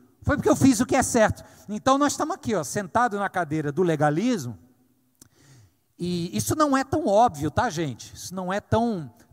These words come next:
tão concreto assim. Algo muito sutil, onde de repente você pensa assim, "Ué, mas eu não tô dando dízimo? Mas eu não tô vindo a todos os cultos, eu não falto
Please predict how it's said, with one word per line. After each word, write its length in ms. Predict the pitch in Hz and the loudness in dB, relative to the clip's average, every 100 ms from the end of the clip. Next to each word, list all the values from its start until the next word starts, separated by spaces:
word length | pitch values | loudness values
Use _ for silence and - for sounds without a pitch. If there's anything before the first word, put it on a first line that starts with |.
| - | -2
tão 160 | 214 | -2
concreto 680 | - 262 247 - 226 269 - | 4 2 2 2 4 2 2
assim. 480 | 170 - 170 156 120 - _ _ _ - | 0 0 -4 -4 -6 -12 _ _ _ 0
Algo 240 | 175 196 | 2 4
muito 240 | 220 294 - | 6 4 4
sutil, 640 | - 285 - 285 302 240 | 0 0 4 6 8 8
onde 220 | 202 190 | 4 2
de 100 | 208 | 0
repente 380 | 202 202 247 202 | 0 2 0 0
você 260 | 233 233 233 | -2 0 0
pensa 260 | - 233 208 | 0 -2 -2
assim, 220 | - 277 | 2 6
"Ué, 280 | 247 170 - - - - - | 6 6 0 -10 -20 -16 -2
mas 200 | 262 294 | 2 4
eu 80 | |
não 120 | 339 285 | 4 4
tô 160 | 233 | 2
dando 300 | 190 196 170 | 2 2 2
dízimo? 800 | 123 196 254 151 127 101 95 - - _ _ _ _ - _ _ _ - | 0 0 0 0 -6 -6 -10 -14 -16 _ _ _ _ -20 _ _ _ 2
Mas 140 | 196 | 6
eu 80 | 320 | 6
não 160 | 330 262 | 6 4
tô 220 | - 214 | 6 6
vindo 440 | 127 190 285 226 | 6 6 6 6
a 60 | 185 | 2
todos 400 | - 254 208 151 | 6 6 6 0
os 180 | 160 - | 0 -2
cultos, 360 | 180 254 - | 2 2 2
eu 80 | 190 | 0
não 80 | 208 | -2
falto 680 | - 220 269 247 - 185 | 0 4 4 4 0 -2